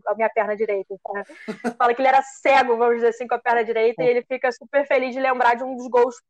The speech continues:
principais da carreira dele, com a perna não boa.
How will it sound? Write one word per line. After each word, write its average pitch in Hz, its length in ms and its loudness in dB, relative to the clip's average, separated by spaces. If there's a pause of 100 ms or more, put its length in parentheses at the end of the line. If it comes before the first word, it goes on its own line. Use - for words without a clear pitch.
principais 294 500 0
da 302 60 0
carreira 240 340 0
dele, 220 320 0 (320)
com - 80 -2
a 233 80 2
perna 240 340 0
não 247 240 -2
boa. 202 380 2